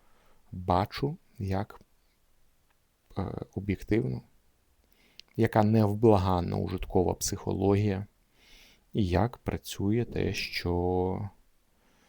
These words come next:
е, москалота собі виборола, там, купила. Це я вам до історичних паралелей з Феофаном Прокоповичем, так,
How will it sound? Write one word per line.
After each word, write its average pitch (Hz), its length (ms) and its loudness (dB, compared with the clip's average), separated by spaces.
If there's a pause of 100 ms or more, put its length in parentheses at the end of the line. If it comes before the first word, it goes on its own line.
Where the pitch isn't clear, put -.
(360)
е, - 140 -16 (360)
москалота 95 640 0
собі 87 260 -4
виборола, 110 720 -2 (100)
там, 92 260 -8
купила. 104 760 -2 (280)
Це - 220 -4
я 85 100 2
вам 85 340 -2
до 87 440 2 (680)
історичних 92 600 0
паралелей 92 500 4
з - 60 -6
Феофаном 85 460 -2
Прокоповичем, - 880 -8
так, - 320 -6